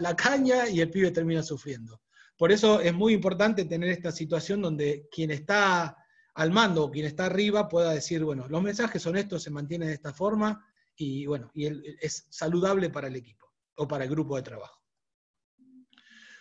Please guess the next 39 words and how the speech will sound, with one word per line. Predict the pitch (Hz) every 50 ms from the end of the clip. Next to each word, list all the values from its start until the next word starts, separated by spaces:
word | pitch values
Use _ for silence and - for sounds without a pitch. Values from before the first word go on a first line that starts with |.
| _
Bueno, | - 196 185 175
acá | 175 220 226
puse | 220 254 220 - 233
una | 226 214 202 190 185
plaquita | 160 185 185 - 214 226 185 226
donde, | 208 202 185 180 175 165 160 156 151 143 151 - - - _ _ _ -
eh, | - 170 160 156 151 147 151 147 - - -
puse | - 220 214 208 220 202
momentos | 196 185 180 190 226 240 202 226
de | 214 208
crisis | - 226 254 - - 233 -
porque | 190 185 160 160
siempre | 151 - 208 190 170 180
pasan, | 156 156 151 131 - 156 143
ya | 143 190 185
sea | - 220 214 185
cuando | 180 170 165 165 165 165 160
organizás | 160 165 165 156 160 160 - - 190 - -
un | 170 156
evento, | 151 175 226 269 277 247 196 247 240 214 175
cuando, | 165 156 151 151 147 147 143 135 135 135 - - - - _ - - _
eh, | - 160 151 147
estás | 147 147 - 180 165 -
saturado, | 180 156 131 165 175 214 247 254 247 233 226 220 -
cuando | 185 170 160 156 151 139
te | 156 147
puede | 135 170 175 170 165
pasar, | 165 160 147 - - 185 180 180 165 160 151 135 - _ _ _ _ _ _ _ _ _ _
eh, | - 160 156 147 143 139 135 135 135 131 127 127 123 123 127 - _ _ _ _
por | - 160 156
arriba | 160 160 165 202 226 214 190 170 165
toda | - 190 185
una | 180 165 160
situación | 160 - 156 143 156 147 - - 196 196 196 196 185 175 160 139
de | 143 147
lo | 139 139 131
que | 131 151
vos | 156 160 160
quieras. | - 147 127 110 107 104 - - _